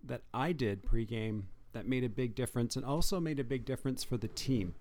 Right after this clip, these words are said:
because in volleyball, it is about the team. It's not about one person, and the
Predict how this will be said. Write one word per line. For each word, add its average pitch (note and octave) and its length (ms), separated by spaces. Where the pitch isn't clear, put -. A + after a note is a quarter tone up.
because A2+ 260
in B2 140
volleyball, C3 640
it B2 100
is C3 240
about A2 380
the G#2+ 40
team. G#2+ 380
It's F#2 160
not A2+ 80
about A2 220
one A2 180
person, A2+ 420
and G2+ 280
the G#2 280